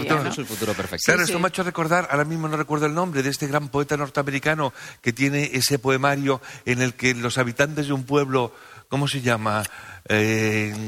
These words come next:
Speaker 2: el
Speaker 3: Sí, que va contando la vida de
Speaker 2: va,
Speaker 3: los,
Speaker 2: va contando
Speaker 3: con los
Speaker 2: la vida
Speaker 3: epitafios,
Speaker 2: a
Speaker 3: sí.
Speaker 2: través de los epitafios de todos y cada uno de los
Speaker 1: Claro.
Speaker 2: habitantes del pueblo, que es algo espectacular. ¿Perdón?
Speaker 3: Lee Masters,
Speaker 2: Lee
Speaker 3: sí.
Speaker 2: Masters, efectivamente.
Speaker 3: Lee Masters.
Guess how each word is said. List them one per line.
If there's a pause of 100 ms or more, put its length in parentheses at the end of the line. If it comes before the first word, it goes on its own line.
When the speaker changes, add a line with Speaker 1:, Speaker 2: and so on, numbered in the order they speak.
(100)
Speaker 2:
el
Speaker 3:
Sí,
que
va
contando
la
vida
de
Speaker 2:
va,
Speaker 3:
los,
Speaker 2:
va
contando
Speaker 3:
con
los
Speaker 2:
la
vida
Speaker 3:
epitafios,
Speaker 2:
a
Speaker 3:
sí.
Speaker 2:
través
de
los
epitafios (240)
de
todos
y
cada
uno
de
los
Speaker 1:
Claro.
Speaker 2:
habitantes
del
pueblo, (560)
que
es
algo
espectacular. (360)
¿Perdón? (2250)
Speaker 3:
Lee
Masters,
Speaker 2:
Lee
Speaker 3:
sí.
Speaker 2:
Masters,
efectivamente.
Speaker 3:
Lee
Masters.